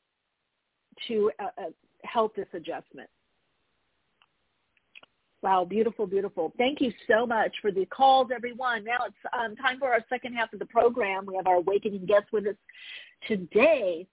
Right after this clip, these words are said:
Isabel Maxwell, who's one of the leading spiritual coaches in intuitive development. Um, she brings a deep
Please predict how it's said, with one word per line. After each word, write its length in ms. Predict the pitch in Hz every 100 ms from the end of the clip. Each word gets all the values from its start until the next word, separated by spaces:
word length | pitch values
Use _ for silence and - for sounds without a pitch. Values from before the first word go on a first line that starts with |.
| _ _
Isabel 680 | - 254 247 240 220 220 233 _ _ _ -
Maxwell, 760 | 190 254 320 - 190 165 170 247
who's 160 | 220 208
one 200 | 240 233
of 60 |
the 60 | 208
leading 320 | 220 240 233
spiritual 340 | - 220 214 214
coaches 680 | - 202 208 - 208 208 -
in 140 | 196 180
intuitive 420 | 175 196 190 175
development. 560 | 165 202 233 254 294 - _ _ _ - - - - - -
Um, 440 | 208 190 180 180
she 120 | 190 196
brings 220 | 214 196
a 60 |
deep 180 | 202 277